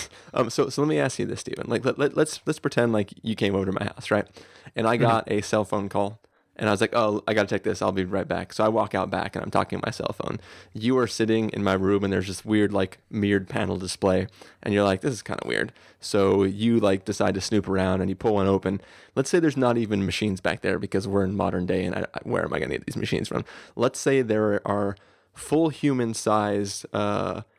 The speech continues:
Speaker 1: canvases.
Speaker 2: Blow-up dolls.
Speaker 1: No, not blow-up dolls.
Speaker 2: <laughs>
Speaker 1: Canvases where I have charcoal drawn, like, on just a white canvas, exactly what was behind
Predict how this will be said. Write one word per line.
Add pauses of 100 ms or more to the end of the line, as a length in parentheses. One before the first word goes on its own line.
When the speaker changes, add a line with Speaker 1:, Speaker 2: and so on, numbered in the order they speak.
(140)
Speaker 1:
canvases.
Speaker 2:
Blow-up
dolls.
Speaker 1:
No,
not
blow-up
dolls.
Speaker 2:
<laughs>
Speaker 1:
Canvases
where
I
have
charcoal (200)
drawn, (640)
like,
on
just
a
white
canvas, (260)
exactly
what
was
behind